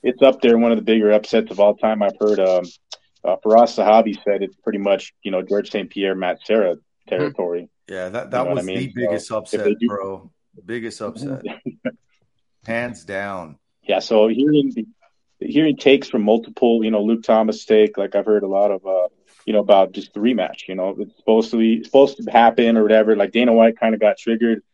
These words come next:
Speaker 1: from a media member asking him about it. And I don't, I think it, it's up in the air,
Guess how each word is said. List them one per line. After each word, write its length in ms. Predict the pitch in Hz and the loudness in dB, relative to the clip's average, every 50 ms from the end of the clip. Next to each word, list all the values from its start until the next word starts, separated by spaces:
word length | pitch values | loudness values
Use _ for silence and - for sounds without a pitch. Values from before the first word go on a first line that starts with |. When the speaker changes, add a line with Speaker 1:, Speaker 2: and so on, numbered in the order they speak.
| _ _ _ _ | _ _ _ _
Speaker 1:
from 100 | 110 107 | -6 -4
a 20 | |
media 280 | 104 107 110 107 110 104 | -2 0 0 2 2 2
member 480 | 104 107 107 107 104 107 107 104 92 - - | 2 0 0 2 2 2 2 0 -2 -4 -6
asking 320 | 101 104 104 - - 113 | -6 -6 -6 -6 -6 -6
him 40 | 104 | -6
about 360 | 98 95 98 98 101 104 107 | -2 -2 0 2 2 2 2
it. 180 | 107 107 104 98 | 2 2 0 -2
And 200 | 95 92 92 - _ _ _ _ _ _ - - | -6 -10 -14 -16 _ _ _ _ _ _ -6 -2
I 140 | 87 101 113 | 2 2 2
don't, 120 | - - 117 | 2 2 0
I 80 | 117 | -2
think 280 | 113 151 156 143 120 127 | 0 0 -2 -2 -2 -2
it, 140 | 127 - - | -2 -2 -2
it's 200 | - 113 113 - | -6 -8 -2 2
up 180 | - 120 - - | 2 2 2 2
in 60 | 127 | 0
the 160 | 120 110 107 | 0 2 2
air, 320 | 113 120 131 139 143 147 | 4 4 4 4 4 0